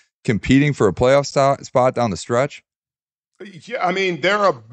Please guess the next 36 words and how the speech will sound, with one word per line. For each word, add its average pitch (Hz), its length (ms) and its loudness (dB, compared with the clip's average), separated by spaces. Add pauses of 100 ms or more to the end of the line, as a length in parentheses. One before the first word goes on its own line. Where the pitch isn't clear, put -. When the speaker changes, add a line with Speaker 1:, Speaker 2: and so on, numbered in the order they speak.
(100)
Speaker 2:
they're 175 240 2
a 131 140 -8
well-coached 160 720 2
team, 160 220 -2
and 139 160 -2
they're 131 120 0
battling. 113 640 -4 (720)
I 170 100 0
don't 190 180 -2
think 170 140 -8
many 156 340 -6
teams 143 320 -10
could 143 120 -12
have 120 80 -16
got 139 100 -4
off 139 180 -2
the - 80 -10
mat 135 300 -2
losing, 135 380 -8
uh, 123 260 -6
the, - 180 -4
the 123 160 -8
guy 139 220 2
you 135 180 0
traded 143 380 -2
for, 143 260 -2
the, 127 180 -10 (120)
the, 113 200 -8 (220)
uh, - 80 -18 (240)
you 135 180 -8
know, 113 280 -12 (420)
unquestioned 147 720 0
leader 147 280 0
of 131 100 -4
your 139 120 -4
team, 143 460 0